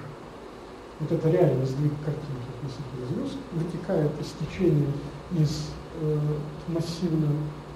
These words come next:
протозвёздного объекта, то есть сам объект тут не виден.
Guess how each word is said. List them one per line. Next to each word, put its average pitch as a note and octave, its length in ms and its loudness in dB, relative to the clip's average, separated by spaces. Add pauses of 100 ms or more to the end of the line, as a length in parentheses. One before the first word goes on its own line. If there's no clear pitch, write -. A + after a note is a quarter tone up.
(320)
протозвёздного D3 920 4
объекта, D3+ 340 2 (100)
то D3 80 0
есть - 140 -4
сам D3+ 220 6
объект D3 220 6
тут C#3+ 260 -4
не D3+ 80 6
виден. A#3 360 2